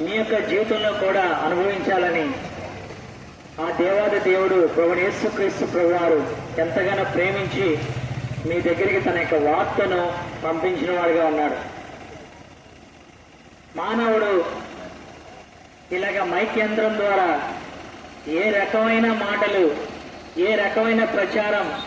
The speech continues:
వినడానికి ఇష్టపడతాడు, కానీ దేవాది దేవుని గురించిన మాటలు వినాలంటే ఎంతో కష్టంగా ఉంటుంది. ఇది మాకు సంబంధించింది కాదు, మా కులానికి, మా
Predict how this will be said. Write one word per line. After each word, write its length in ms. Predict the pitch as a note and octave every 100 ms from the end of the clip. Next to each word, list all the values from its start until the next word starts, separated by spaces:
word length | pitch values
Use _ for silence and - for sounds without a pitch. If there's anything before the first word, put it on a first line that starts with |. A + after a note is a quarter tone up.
| - - - - - - - - - - - -
వినడానికి 460 | F3 G3 G#3+ - F#3
ఇష్టపడతాడు, 560 | - G#3 G3+ - G3+
కానీ 460 | F#3 F3+ F3 E3 D3+ - - - - - - - - - - -
దేవాది 520 | F3+ G#3+ A3+ A3+ A3
దేవుని 320 | G3 G#3+ G#3+
గురించిన 360 | G#3+ G#3 C#4 G3+
మాటలు 460 | F#3 F#3+ G#3 G#3+
వినాలంటే 760 | F#3+ F#3+ G#3 G#3 G3 G#3 G3 E3+
ఎంతో 240 | E3 E3+ G#3+
కష్టంగా 540 | - F3+ - G3+ G3+
ఉంటుంది. 360 | F#3+ F3 E3+ D3 - - - - - - - - - - - - - - - - - - - - -
ఇది 120 | -
మాకు 320 | F#4+ - -
సంబంధించింది 720 | - D4+ G#3 G#3+ G#3+ A3+ G#3
కాదు, 460 | G#3 G3+ G3 G3+ G3+ - - - - - - - - - -
మా 140 | G3
కులానికి, 720 | F#3+ G3+ G#3+ G#3 G3+ G#3+ -
మా 140 | G3